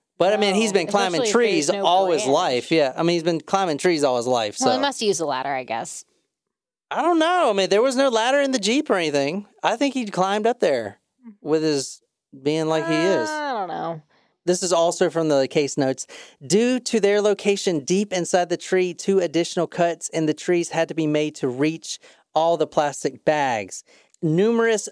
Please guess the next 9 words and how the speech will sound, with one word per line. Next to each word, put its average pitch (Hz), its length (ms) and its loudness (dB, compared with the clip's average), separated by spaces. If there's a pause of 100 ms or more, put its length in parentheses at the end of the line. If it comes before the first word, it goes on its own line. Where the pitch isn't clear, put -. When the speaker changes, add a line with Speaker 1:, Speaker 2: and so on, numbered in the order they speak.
(280)
Speaker 1:
garbage 170 460 0
bags 151 400 0
were 147 540 2
removed. 143 800 0 (440)
Speaker 2:
I 254 120 -6
mean, 254 220 -4
it's 233 240 -4
not 302 440 -2
very 220 520 -2